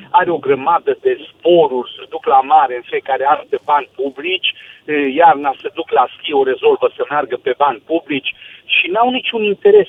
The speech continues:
ca să, ca să schimbe atitudinea. Cred că nici nu învață nimeni, cred că sunt și prea mulți în țara asta,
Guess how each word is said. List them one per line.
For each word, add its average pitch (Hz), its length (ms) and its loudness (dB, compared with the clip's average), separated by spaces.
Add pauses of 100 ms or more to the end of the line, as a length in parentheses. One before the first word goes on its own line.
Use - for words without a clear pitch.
ca 196 140 -4 (120)
să, 151 200 0 (320)
ca 156 140 0 (100)
să - 60 -14 (160)
schimbe 175 300 -2
atitudinea. 131 680 -2
Cred 220 200 0
că 180 100 0
nici 180 240 -6
nu 175 100 -6
învață - 500 0 (140)
nimeni, 147 340 -8 (380)
cred 185 280 2
că 247 120 2 (120)
sunt 226 180 -4
și - 260 -2
prea 165 240 2
mulți 143 320 -6
în 117 180 -4
țara 123 220 2 (140)
asta, 110 300 -8